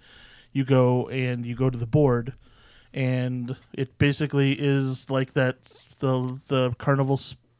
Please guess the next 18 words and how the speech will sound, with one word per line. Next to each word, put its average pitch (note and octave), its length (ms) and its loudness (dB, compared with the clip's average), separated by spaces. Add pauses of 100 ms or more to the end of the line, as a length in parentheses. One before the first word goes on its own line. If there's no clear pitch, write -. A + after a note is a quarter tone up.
(100)
light C#3+ 260 0
spin C#3+ 220 0
game, B2+ 340 -2
except C3 520 0 (680)
it's, C#3+ 240 -4 (200)
it's C#3+ 280 -4
a D3 60 0
bunch C#3+ 280 0
of - 60 -8
squares, C3+ 680 2 (640)
and C#3 240 2
one D#3 280 6
will D#3 120 6
light D3+ 180 6
up D3 140 6
on C#3 160 4
one D#3 180 4
screen, C3 520 -4